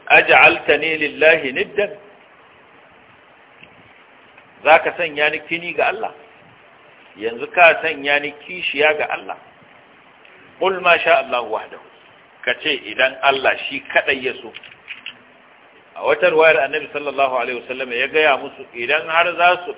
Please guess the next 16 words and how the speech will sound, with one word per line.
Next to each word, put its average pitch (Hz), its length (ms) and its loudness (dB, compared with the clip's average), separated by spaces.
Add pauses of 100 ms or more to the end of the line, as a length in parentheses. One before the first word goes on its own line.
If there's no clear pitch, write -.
kawo 170 400 2
mashi'ar 156 580 -6
sa, - 220 -4 (800)
to 123 120 -12
su - 140 -18
kawo 156 340 2
ta 143 140 -4
da 123 120 -6
lafazin 127 640 -6
summa, 139 460 -6 (960)
wanda 117 320 -4
a 110 300 -4
ka'idar 156 420 4
larabci 139 440 0
yake 135 260 -6
nuna 139 180 -8